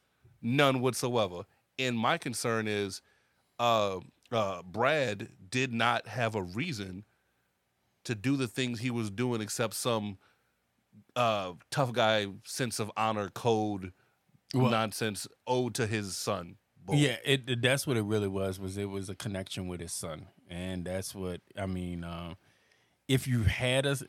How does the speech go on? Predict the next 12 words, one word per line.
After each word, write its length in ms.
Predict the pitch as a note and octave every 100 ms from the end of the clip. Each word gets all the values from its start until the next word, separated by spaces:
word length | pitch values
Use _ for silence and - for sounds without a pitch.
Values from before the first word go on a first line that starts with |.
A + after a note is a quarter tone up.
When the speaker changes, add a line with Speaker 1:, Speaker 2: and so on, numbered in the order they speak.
| -
Speaker 2:
if 400 | A2 - G2+ -
you've 220 | G2 F#2
had 280 | A2+ G#2+ G#2+
a, 200 | G2 G2
a 120 | G#2 F#2
child 540 | - - F2 F2 F2 -
that 260 | E2 -
passed 480 | - F#2 E2+ E2+ -
and 140 | F2
everything 380 | E2 E2 E2+ E2
like 200 | D#2+ D#2
that, 240 | D#2+ D#2+